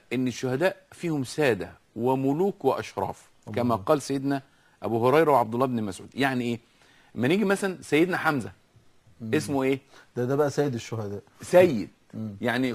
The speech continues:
Speaker 1: قائد، يعني في درجات.
Speaker 2: آه.
Speaker 1: وانا الحقيقة وانا جاي في طريق يا شيخ جمال، يعني، دايمًا كده بقعد افكر هقول ايه.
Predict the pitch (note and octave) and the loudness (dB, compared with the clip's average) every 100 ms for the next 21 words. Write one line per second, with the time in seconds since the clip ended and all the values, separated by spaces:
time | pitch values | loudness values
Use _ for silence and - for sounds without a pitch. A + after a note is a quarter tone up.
0 | - D#3+ F#3+ G#3 E3+ A#2+ - _ A2+ A2 | 2 8 10 10 4 -8 -18 _ -8 -4
1 | A#2+ F#3+ F#3 E3+ D#3+ A#3 F#3 - A#2 B2 | -2 2 6 8 8 4 4 -2 -2 -2
2 | A#2 A2+ A2 A2 B2 F#3 A3+ G3+ D#3+ G3+ | -2 -8 -6 4 4 4 2 0 0 0
3 | B3 A#3 F#3 G#3+ - D#3+ E3+ F3+ D#3 D#3 | 2 2 0 -2 -2 0 2 0 -4 -2
4 | C#3+ D#3 E3+ D#3 _ _ _ _ _ _ | -2 0 -4 -8 _ _ _ _ _ _
5 | _ - B2 B2 B2+ G#2 - _ _ - | _ -8 -6 -6 -6 -8 -10 _ _ -12
6 | - A#2 D#3+ F#3+ D#3 C3 E3+ D#3 E3 D3 | -10 -4 0 0 -2 -2 0 2 2 2
7 | - A2 - E3 - A#2+ - C3+ E3+ - | 0 -2 -2 -4 -4 -6 -2 2 2 0
8 | B2 A#2+ | -2 -2